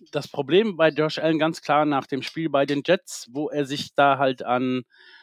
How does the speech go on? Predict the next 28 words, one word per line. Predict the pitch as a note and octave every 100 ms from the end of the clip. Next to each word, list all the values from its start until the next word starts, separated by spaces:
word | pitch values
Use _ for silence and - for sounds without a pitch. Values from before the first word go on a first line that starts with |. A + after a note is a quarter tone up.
| - - _
am | B2+ D3
Wurfarm | D3 E3 D3 C#3+
verletzt | - C3 C3 - - -
hat, | A#2 -
ne? | C3+
Und | E3+ C3+
wir | C3+
erst | C3 C#3
Angst | C3 C#3+
hatten, | - C#3 C#3+
dass | B2 -
er |
da | B2+ B2+ B2
quasi, | - C3 B2+ B2+ G#2+ - - -
äh, | A#2+
wahrscheinlich | C3+ C#3 C#3+ D3 C#3+ -
jetzt, | D#3 C#3 - -
äh, | C#3+
Arm | - D#3
amputiert | F3+ E3+ F3+ - F#3 -
werden | F3+ F3
muss. | F#3 G#3 -
Das | C3 -
war | C3+
so | B2
die | A#2+
erste | C3 D3+ -
Vermutung. | D#3 D#3 D#3+ E3+ F#3